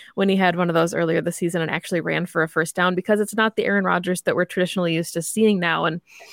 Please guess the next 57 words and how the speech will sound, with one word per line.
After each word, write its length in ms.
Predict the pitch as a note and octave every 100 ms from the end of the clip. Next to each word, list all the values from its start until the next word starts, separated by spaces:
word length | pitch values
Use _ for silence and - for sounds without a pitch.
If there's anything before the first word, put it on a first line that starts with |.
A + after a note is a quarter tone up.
| - -
the 100 | G3+
way 260 | F#3+ F#3
that, 240 | F#3+ F3+ -
you 60 | G3
know, 120 | F3+
he 120 | G3+
still 280 | F#3+ G3 F#3
has 280 | F3 F#3+ G3
a, 80 | F3+ -
a 80 | -
pretty 260 | F#3+ E3+
deep 240 | D#3+ D#3 -
ball. 160 | D3+
He 80 | F#3
can 160 | F3+ E3+
still 160 | E3+
throw 280 | D#3+ - G3
the 100 | F#3
deep 180 | E3 D#3+
ball. 300 | D#3+ D#3+ F3 - - _
He's 120 | A#3
still 180 | - C#4
one 80 | A3+
of 40 |
the 60 | G3+
most 120 | G3
accurate 400 | D#3+ E3+ - E3
quarterbacks 580 | - F3 E3+ D#3 D#3+ - - -
in 200 | A3+ G#3
the 120 | E3+
league, 480 | D#3 A#3 F3+ F3 -
but 200 | D#3 - _ _ _ _ _ - -
I 120 | F#3
like 260 | F#3+ G3+ -
the 80 |
way 160 | F#3 E3+
that 140 | E3+
he's 160 | E3+ F3
playing 340 | - F3+ E3 -
offense 460 | F3 - D#3 D#3
right 140 | D3+ D#3
now. 180 | D3+
And 160 | D#3 E3 - - - -
I 140 | - F3+
just 220 | F#3+ -
think, 420 | G3+ F#3 - - _ _ _
you 80 | G3
know, 100 | F3
I 140 | -
think 200 | F#3 B3
we're 80 | C4+
kind 220 | - C#4
of 80 | A3
due, 180 | D#3 D#3
though. 360 | G#3+ C#4+ D4 - - _
And 140 | G3
I, 180 | - F#3